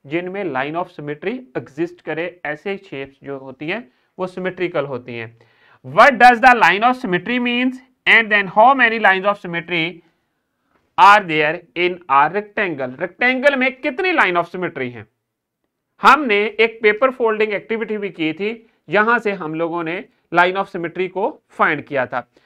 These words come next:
अब यहां पर देखें, ये एक ऑब्जेक्ट है, इसमें ये line of symmetry है, इसके लेफ्ट साइड पे कुछ शेप बनी हुई है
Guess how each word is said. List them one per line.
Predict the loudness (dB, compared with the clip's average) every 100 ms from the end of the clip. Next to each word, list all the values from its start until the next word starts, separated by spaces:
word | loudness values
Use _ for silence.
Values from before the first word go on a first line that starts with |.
| _ _ 2
अब | 2 4
यहां | 0 2 2
पर | 4 2
देखें, | -2 -4 -6 -6 -10 _ _ _ _ _ -8
ये | -2 2 4
एक | 4
ऑब्जेक्ट | 0 0 -2 -2 0
है, | 0 -2 -10 _ _ -4
इसमें | -4 -2 -2 -2 -2
ये | -4 0 2 2 -4 0
line | 2 2
of | -4 -6
symmetry | -8 -4 -2 0
है, | 0 -4 -8 _ _ _ -4
इसके | -4 -4 -4 0 0 -2 -10 _ _ _ _ _ _ _ -8
लेफ्ट | 0 0 0
साइड | 0 2 2 0
पे | 0 2 0 _ _ _ _
कुछ | -4 -4
शेप | -2 0 0 -2
बनी | -4 -2 0
हुई | 0 0 0
है | 0